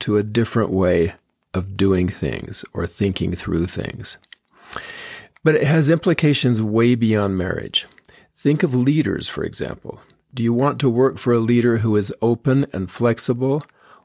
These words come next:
or one who is rigid and immovable? Pretty simple. The traits of cognitive rigidity and social rigidity affect every day, affect us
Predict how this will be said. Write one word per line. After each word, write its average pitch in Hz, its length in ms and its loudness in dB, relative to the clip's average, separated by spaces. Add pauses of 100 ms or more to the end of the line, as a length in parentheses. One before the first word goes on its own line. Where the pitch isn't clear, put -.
(180)
or 123 140 4
one 120 240 2
who 117 160 2
is 101 120 -2
rigid 123 680 0 (260)
and 101 160 -2
immovable? 104 680 -2 (720)
Pretty 143 200 2
simple. - 440 -4 (800)
The 123 100 2
traits 165 400 2
of 175 160 0
cognitive 127 640 2
rigidity 95 680 2
and 95 160 -2
social 135 460 2
rigidity 101 680 2
affect 104 440 -2 (180)
every 117 360 2
day, 90 420 -2
affect 104 420 -2
us 90 180 0